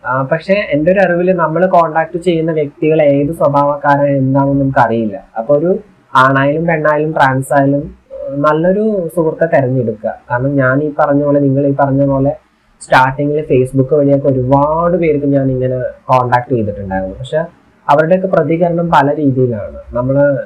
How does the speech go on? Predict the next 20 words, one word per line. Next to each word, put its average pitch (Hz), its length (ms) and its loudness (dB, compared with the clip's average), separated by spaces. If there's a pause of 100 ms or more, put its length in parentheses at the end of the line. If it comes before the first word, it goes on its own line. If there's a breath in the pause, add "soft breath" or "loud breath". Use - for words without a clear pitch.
ഇൻസൾട്ട് 151 500 0
ചെയ്യുന്ന 147 300 0
രീതിയിൽ, 131 480 0
ഷൗട്ട് 127 340 0
ചെയ്യുന്ന 131 240 2
രീതിയിൽ, 117 600 -4
നമ്മളൊരു 147 340 -2
സൗഹൃദം 170 640 -2
കീപ്പ് 165 180 -2
ചെയ്യാനാണ് 156 420 -2 (600)
നമ്മൾ 151 220 2
പോകുന്നത്. 139 360 0
പക്ഷെ 143 180 -2
അവര് 147 200 0
പല 156 200 0
പല 156 160 0
തിരക്കും 143 400 0
പല 143 180 2
പല 139 180 2
സാഹചര്യത്തിലുള്ളവരാണ്. 131 1120 0